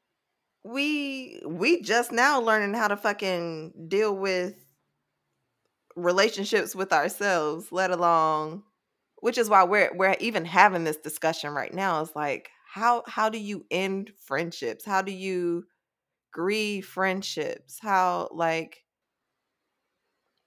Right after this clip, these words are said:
I don't think anybody ever talks about that. So when this happened, like, even though, 'cause I feel like both of us felt some type of guilt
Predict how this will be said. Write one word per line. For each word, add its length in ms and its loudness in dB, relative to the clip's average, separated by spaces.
I 60 2
don't 200 2
think 180 0
anybody 360 2
ever 180 0
talks 460 -4
about 380 -8
that. 300 -6
So 480 4
when 680 -2
this 260 4
happened, 800 0
like, 400 4
even 380 -2
though, 360 4
'cause 220 -4
I 140 4
feel 200 -2
like 220 -2
both 220 2
of 140 -4
us 220 -2
felt 560 0
some 320 0
type 260 0
of 180 -4
guilt 480 0